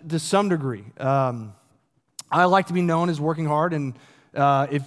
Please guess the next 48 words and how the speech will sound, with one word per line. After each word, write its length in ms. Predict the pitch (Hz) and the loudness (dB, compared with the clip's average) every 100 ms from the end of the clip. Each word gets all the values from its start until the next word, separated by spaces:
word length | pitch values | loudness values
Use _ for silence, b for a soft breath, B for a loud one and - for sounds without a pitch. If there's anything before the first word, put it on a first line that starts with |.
| - | -6
if 160 | 143 | -6
someone's 320 | - 170 170 151 | -2 0 0 0
like, 120 | 143 | 0
"Man, 100 | 196 | 0
I 120 | 269 | 0
don't, 100 | 208 | -2
I 60 | 208 | -2
don't 160 | 254 | -4
think 120 | 240 | -8
you're 100 | 240 | -4
working," 220 | 247 247 165 | -2 0 0
I, 100 | 175 | 0
like, 240 | 175 170 | 0 0
it's, 180 | 175 - | -4 -2
it, 160 | 165 - | -4 -2
it 80 | 170 | -2
would, 200 | 165 151 | -4 -4
it 100 | 147 | -4
would 320 | 156 151 147 - b | 0 -2 -2 -10 b
be 100 | 170 | -2
a 40 | 165 | -2
shot 500 | - 180 180 196 - | 0 2 4 2 -2
to, 180 | 170 170 | -4 -4
to 240 | - 156 | -4 0
my 160 | 151 143 | 0 0
ego. 360 | 147 160 220 b b _ | 0 0 -2 b b _
I 80 | 147 | 0
wouldn't 160 | 165 165 | 2 2
like 160 | 160 | 0
to 60 | 151 | -2
hear 160 | 151 | 0
that. 340 | 170 202 - B B _ | 2 0 -2 B B _
Uh, 380 | 147 147 147 147 | 2 4 4 2
and, 360 | 151 160 156 151 | 2 2 2 0
and 180 | 151 135 | -4 0
furthermore, 720 | 180 254 208 170 143 143 151 b b b b _ - | 2 2 2 0 2 0 -2 b b b b _ 0
um, 460 | 143 139 131 131 - | 2 2 0 -4 -4
I, 160 | 170 - - | -4 -4 -4
it's 420 | 160 - - - | -4 -4 -12 -10
not 240 | 147 165 254 | -2 2 2
only 160 | 269 | 0
even 160 | 196 165 | 0 0
idolatry, 540 | 131 127 151 202 - | -2 0 0 0 -2
it's 100 | 139 | -6
a 40 | 156 | -8
God 340 | 120 156 180 | -4 -2 -2
complex. 460 | 147 120 117 104 - | -4 -6 -8 -12 -10
Like, 140 | 131 | -10